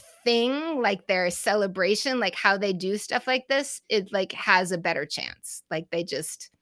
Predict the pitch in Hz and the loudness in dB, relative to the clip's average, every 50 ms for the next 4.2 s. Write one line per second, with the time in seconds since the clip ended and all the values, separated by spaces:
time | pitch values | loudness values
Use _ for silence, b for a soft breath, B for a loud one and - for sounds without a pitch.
0 | _ _ _ _ _ _ _ _ _ _ - 208 - - 262 294 311 349 - 277 | _ _ _ _ _ _ _ _ _ _ -6 -4 0 2 2 2 2 4 6 6
1 | 269 254 247 208 220 214 190 180 - - - 208 196 185 185 190 185 185 180 185 | 6 6 6 4 0 -6 -6 -6 -6 -4 -2 0 0 0 -2 -6 -8 -8 -6 -6
2 | 185 185 160 175 170 - - - 233 214 202 202 208 - 185 170 175 175 190 180 | -6 -4 -6 -6 -8 -8 -8 -4 -4 -2 -2 -2 -2 -2 -2 -2 -2 0 0 -2
3 | 185 185 170 170 - 180 175 165 165 170 180 175 175 165 151 - - - - - | -2 -4 -6 -4 -2 -2 -2 -2 -2 -4 -6 -6 -4 -4 -6 -6 -6 -8 -6 -6
4 | 139 131 - | -4 -4 -6